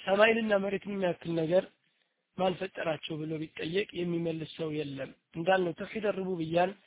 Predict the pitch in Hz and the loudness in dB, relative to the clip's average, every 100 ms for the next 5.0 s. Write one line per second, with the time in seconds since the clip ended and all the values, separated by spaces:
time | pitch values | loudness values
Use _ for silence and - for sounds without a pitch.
0 | _ _ _ _ _ _ 175 208 202 - | _ _ _ _ _ _ 2 4 2 2
1 | 208 196 190 196 202 190 185 196 185 196 | 4 4 6 4 4 4 2 2 -4 -4
2 | 185 190 220 180 180 196 190 196 170 175 | -2 0 0 2 2 2 0 -4 2 2
3 | 170 165 151 156 151 143 135 135 123 - | 2 -2 -2 0 0 0 -6 -8 -12 -16
4 | _ _ - 180 196 180 151 151 135 | _ _ 2 4 6 2 0 -4 -8